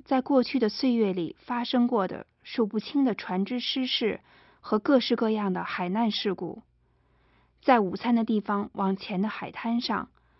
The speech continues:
还能看见仍旧在岛上发射着光芒的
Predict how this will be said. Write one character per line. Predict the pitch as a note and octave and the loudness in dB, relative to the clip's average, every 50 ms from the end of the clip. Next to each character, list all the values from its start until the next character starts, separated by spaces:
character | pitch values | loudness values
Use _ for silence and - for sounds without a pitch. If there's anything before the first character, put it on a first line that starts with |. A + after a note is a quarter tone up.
| _ _ _ _ _ _ _ _ _ | _ _ _ _ _ _ _ _ _
还 | - - A#3+ B3+ | -4 2 6 6
能 | C4 C#4+ C#4+ | 8 8 6
看 | - - D#4 B3+ A#3+ | 4 4 4 4 4
见 | A#3 A#3+ A3 G3+ - - - | 4 4 2 2 0 0 2
仍 | C#4 D4 D4 C#4+ | 4 4 4 4
旧 | - C#4 B3 | 4 2 2
在 | - A#3 A3+ | 2 0 0
岛 | - G3+ E3 - - | 0 -2 -2 -2 -4
上 | - - A3+ G#3 G#3 | -4 -2 -2 -2 -2
发 | - - B3+ B3+ | -2 -2 -2 -2
射 | B3+ - B3+ A3+ | 0 -2 -2 -2
着 | G#3 F#3+ | -2 -2
光 | F#3+ - B3+ B3+ | 0 2 4 6
芒 | B3+ B3 A3+ F3+ D#3 D#3+ F3 | 6 4 4 2 0 -4 -4
的 | F#3 F#3+ F#3 - | -6 -6 -8 -10